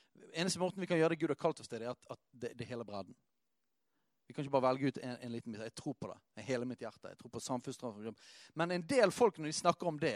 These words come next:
og de snakker om, så vil de liksom prøve å ta vekk det at vi ikke må vinne enkeltmennesker for Jesus. Men jeg kan si det enkelt og greit. Du transformerer ingenting hvis ikke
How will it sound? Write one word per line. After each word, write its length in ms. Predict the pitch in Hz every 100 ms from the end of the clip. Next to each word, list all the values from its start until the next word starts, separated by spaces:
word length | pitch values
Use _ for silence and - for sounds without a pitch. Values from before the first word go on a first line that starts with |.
| 95
og 80 | 113
de 80 | 131
snakker 160 | 151
om, 180 | - - - _ _ _
så 240 | - 226
vil 160 | 240 226
de 80 | 220
liksom 320 | 208 226 -
prøve 320 | - 202 208
å 100 | - 208
ta 80 | 214 196
vekk 240 | 226 - 151
det 80 | 208 160
at 160 | 151
vi 80 | 170
ikke 160 | 175 190
må 80 | 165
vinne 160 | 151 156 - _ _ -
enkeltmennesker 720 | 208 190 - 123 127 123 -
for 160 | 131 165
Jesus. 360 | 123 - - - - _ _ _ _ _ _ _ _
Men 80 | 170
jeg 80 | 202
kan 160 | 254 -
si 80 |
det 80 | 240
enkelt 320 | 208 247 147
og 80 | 143
greit. 280 | 185 117 _ _
Du 0 |
transformerer 720 | 175 196 185 214 233 226 147
ingenting 540 | 170 233 196 240 185 101
hvis 160 | 120 151
ikke 160 | 175